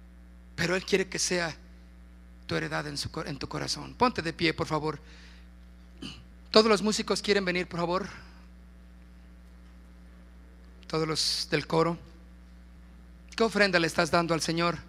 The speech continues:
¿Cuál es tu sacrificio? ¿Cuál es tu responsabilidad como ministro, como sacerdote de Dios? Como hijo de Dios, ¿qué le estás ofreciendo? ¿Pan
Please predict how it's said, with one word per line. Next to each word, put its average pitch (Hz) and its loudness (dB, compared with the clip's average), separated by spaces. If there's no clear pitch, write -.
¿Cuál 214 8
es 220 4
tu - -4
sacrificio? 190 0
¿Cuál 226 6
es 220 4
tu 226 0
responsabilidad 185 2
como 175 -2
ministro, 185 2
como 170 -2
sacerdote 165 0
de 170 0
Dios? 170 -2
Como 185 8
hijo 254 8
de 208 4
Dios, 202 2
¿qué 226 4
le 214 4
estás 196 -2
ofreciendo? 165 -4
¿Pan 185 4